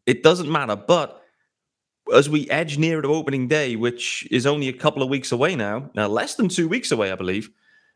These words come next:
um, you know, you start to now feel slightly concerned, perhaps,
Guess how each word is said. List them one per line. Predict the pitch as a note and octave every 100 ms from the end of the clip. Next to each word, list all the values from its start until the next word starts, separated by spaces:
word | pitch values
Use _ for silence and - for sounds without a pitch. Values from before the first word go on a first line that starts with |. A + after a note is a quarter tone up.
| -
um, | A#2+ A2+ A2+ A2
you | B2 C3
know, |
you | C#3 C#3
start | - D3+ D#3+ D3
to | D3
now | C3+ C3 B2+ B2 - _ _ _ _ -
feel | - E3+ F3+ E3+
slightly | - F3+ A3 A#3
concerned, | A3 G3 - G#3 D4+ F4 D#4+ - _ _ _ _
perhaps, | E3+ G3+ D4+ D#4+ - -